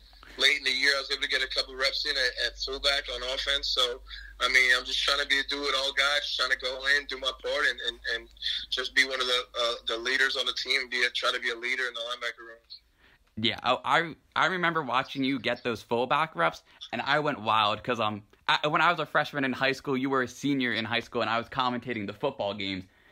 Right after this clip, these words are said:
Speaker 2: So I, I really
Speaker 1: Oh, I didn't
Speaker 2: saw
Speaker 1: know
Speaker 2: how,
Speaker 1: that. <laughs>
Speaker 2: yeah, uh, so I really saw how lethal, uh, you were running people over.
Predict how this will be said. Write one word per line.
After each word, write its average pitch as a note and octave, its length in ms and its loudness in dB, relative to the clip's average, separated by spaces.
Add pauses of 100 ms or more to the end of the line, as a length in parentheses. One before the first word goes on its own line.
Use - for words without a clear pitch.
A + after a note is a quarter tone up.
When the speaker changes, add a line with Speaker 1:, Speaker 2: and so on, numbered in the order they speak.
(120)
Speaker 2:
So D#3 80 4
I, D#3+ 200 6
I D#3+ 160 4
really G#3 280 2
Speaker 1:
Oh, - 20 -2
I - 20 -2
didn't - 100 -6
Speaker 2:
saw D#3+ 160 6
Speaker 1:
know D3+ 60 6
Speaker 2:
how, D3 160 -2
Speaker 1:
that. - 560 -6
<laughs> - 160 6
Speaker 2:
yeah, F3+ 320 4 (260)
uh, C3+ 300 6
so E3+ 100 0
I E3 140 6
really G#3+ 240 2
saw F3+ 260 4
how C#3+ 200 2
lethal, D3+ 420 -2
uh, A#2 140 4
you A#2+ 220 2
were D3 220 2
running B2+ 260 0
people A#2 300 -2
over. A#2 320 0